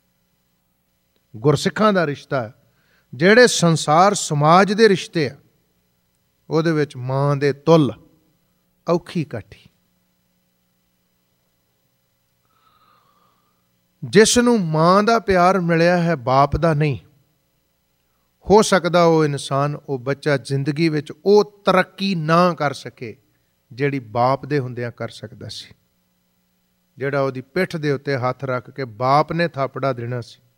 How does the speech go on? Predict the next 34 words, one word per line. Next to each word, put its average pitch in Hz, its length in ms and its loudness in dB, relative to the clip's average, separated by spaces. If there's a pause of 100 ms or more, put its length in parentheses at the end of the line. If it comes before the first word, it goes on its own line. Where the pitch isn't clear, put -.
(720)
ਤੇ 143 120 0
ਹਰ 175 260 4
ਦੁੱਖ 185 380 2
ਸੁੱਖ 202 380 -2
ਦੇ 180 180 -2
ਵਿੱਚ 160 240 -4
ਕਿਸੇ 151 320 -8
ਬਿਪਤਾ 143 520 -4
'ਚ 160 140 -16
ਜਿਹੜੇ 143 280 -4
ਉਹਦੇ 135 200 -4
ਬਾਪ 135 540 2
ਨੇ 185 140 2
ਉਹਦੇ 180 200 -2
ਨਾਲ 151 220 -6
ਖਲੋਣਾ 127 460 -4
ਸੀ, - 220 -12 (1080)
ਹੋ 180 120 2
ਸਕਦਾ 143 400 -4
ਉਹ 147 100 -2
ਜ਼ਿੰਦਗੀ 135 460 -4
'ਚ 147 200 -12
ਉਹ 202 300 4
ਤਰੱਕੀ 160 400 -2
ਨਾ 156 340 2
ਕਰ 131 200 -6
ਸਕੇ 117 400 -18 (580)
ਜਿਹੜੀ 147 260 0
ਉਹਨੇ 131 200 -4
ਬਾਪ 127 460 0
ਦੇ 143 140 -2
ਹੁੰਦਿਆਂ 120 360 -8
ਕਰਨੀ 110 340 -14
ਸੀ। - 200 -18